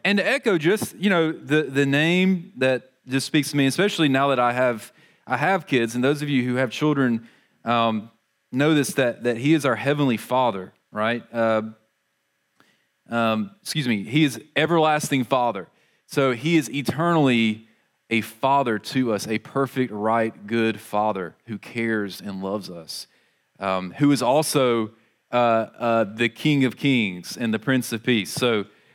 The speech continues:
uh, hopefully these names are, are encouraging, um, to you. All right.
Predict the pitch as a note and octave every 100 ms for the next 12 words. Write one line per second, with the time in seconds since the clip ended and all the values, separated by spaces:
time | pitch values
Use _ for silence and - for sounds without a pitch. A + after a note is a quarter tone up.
0 | _ A#2 A2+ D#3 G#3 G3+ D#3 C#3+ B2 C3
1 | C3 C3 B2+ - - - - B2 A#2 A2
2 | B2 A#2+ A#2 G#2+ A2+ G#2+ G2+ G#2 G2+ G2
3 | E2+ G2+ F#2+ F#2+ F2+ _ _ _ _ _
4 | _ - A#2 A2+ G2+ - _ _ A#2+ B2+
5 | G2